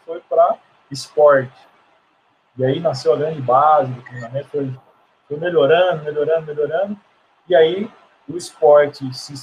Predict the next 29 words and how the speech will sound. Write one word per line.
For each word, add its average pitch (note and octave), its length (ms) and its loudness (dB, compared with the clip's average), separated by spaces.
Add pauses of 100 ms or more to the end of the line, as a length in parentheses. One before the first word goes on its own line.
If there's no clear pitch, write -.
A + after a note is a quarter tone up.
(200)
se C3 500 -8 (280)
solidificou C#3+ 720 -8
como F3+ 140 -20
esporte, G3 720 -2 (140)
mas D#3+ 240 -2
aí F3 220 -2
as F3+ 120 0
pessoas E3+ 540 -4
que - 100 -14
não G3 220 2
eram D#3 260 6
esportistas G3 760 -10
olhavam F#3+ 680 4
para D#3+ 180 -2
esse, D#3+ 120 -8 (280)
para D3+ 60 -16
o D3+ 40 -16
esportista, E3 720 -20
o C3 180 -12
corpo D#3+ 360 -4
do B2+ 80 -16
esportista - 680 -20
e - 40 -20
tal, F#3 260 2
e F#3+ 80 -4
aí F#3+ 100 -6
nasceu G#3 280 -4
o A#3 40 -8
fitness. E3+ 640 -14